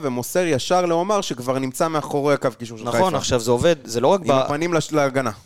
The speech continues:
Speaker 2: זה לא רק בפאסס מטריקס של, אה, ארבע מסירות,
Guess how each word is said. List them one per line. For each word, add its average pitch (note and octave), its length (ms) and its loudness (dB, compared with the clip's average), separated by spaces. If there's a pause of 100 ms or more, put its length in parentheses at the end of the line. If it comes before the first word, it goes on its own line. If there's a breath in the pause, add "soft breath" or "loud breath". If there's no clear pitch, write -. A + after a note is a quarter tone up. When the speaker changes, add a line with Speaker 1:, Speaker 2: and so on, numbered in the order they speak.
(120)
Speaker 2:
זה A2 160 -2
לא D#3+ 160 4
רק F3+ 120 -4
בפאסס B2 580 0
מטריקס A2+ 560 -6 (120)
של, G2 340 -4
אה, F2 480 -6 (960)
ארבע A2+ 120 -2
מסירות, A2 460 -2